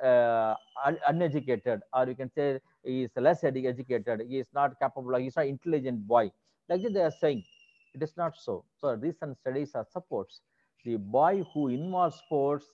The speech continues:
or physical activity can improve the brain quality, the function of brain. There's a quality of brain function is increases. How it increases?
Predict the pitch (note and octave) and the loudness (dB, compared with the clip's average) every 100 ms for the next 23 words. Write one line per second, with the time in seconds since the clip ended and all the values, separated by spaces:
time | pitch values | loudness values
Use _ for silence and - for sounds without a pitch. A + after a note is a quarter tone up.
0 | _ _ - A#2+ G#2 C#3+ B2+ D3 B2 A#2 | _ _ -6 -4 -4 -10 -6 -4 -2 -2
1 | - A2 G#2+ C#3+ G#2+ G2+ D3 _ _ _ | -4 -4 -4 -6 -6 -6 -10 _ _ _
2 | _ _ _ _ C#3+ C3 A#2+ C#3 F3 G3 | _ _ _ _ -2 0 -2 -4 -4 0
3 | G3 G#3 - - - _ - A#2+ A2 G#2+ | 2 2 -2 -12 -20 _ -4 -2 -2 -8
4 | A2 A#2 C3 D3+ - B2 A2+ G#2 A#2 G2+ | -8 -2 -2 -2 -4 -2 -2 -4 -8 -8
5 | - _ _ A#2+ A2+ G#2 - D#3 D#3+ D3 | -10 _ _ -4 -4 -2 -4 -4 -2 -2
6 | A2+ G#2 A2 G#2 A#2+ C#3+ - C#3+ D#3 D3 | -2 -4 -6 -4 -4 -4 0 0 2 0
7 | A#2+ G#2+ B2+ C3+ - G#3 E3+ C#3 B2+ B2 | 0 0 -4 -4 -4 -4 -4 -10 -10 -10
8 | G3 F#3 D#3 A2 A2 F#2 _ _ _ _ | -10 -8 -8 -8 -10 -14 _ _ _ _
9 | - D4 C4 G3 E3+ D3+ E3+ D#3+ F3+ | 2 2 2 -2 -4 -4 -6 -4 -8